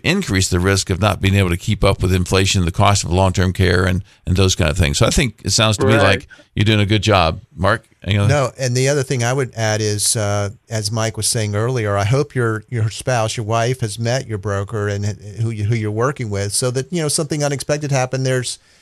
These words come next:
Speaker 3: the continuity there. She'll have the peace of mind, uh, of knowing that there's somebody there to help out with that, uh, what, maybe what you've been, you've been taking care of and handling, uh, and with some assistance.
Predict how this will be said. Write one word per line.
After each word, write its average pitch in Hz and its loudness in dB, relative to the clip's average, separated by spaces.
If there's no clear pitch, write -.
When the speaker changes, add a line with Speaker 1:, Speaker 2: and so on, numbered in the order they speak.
Speaker 3:
the 104 -6
continuity 123 0
there. 113 0
She'll 135 -2
have 117 0
the 107 -6
peace - -2
of 117 -2
mind, 110 -2
uh, 107 -2
of 104 -6
knowing 120 0
that 107 -4
there's 107 -2
somebody 113 -2
there 107 0
to 104 0
help 104 -2
out 113 0
with 101 -8
that, 101 -4
uh, 104 -4
what, 113 -8
maybe 113 -2
what 107 -4
you've 120 -2
been, 107 -4
you've 117 -6
been 113 -2
taking 107 -2
care 107 -2
of 104 -2
and 101 -2
handling, 104 -2
uh, 101 -2
and 104 -8
with 123 0
some 120 0
assistance. 110 0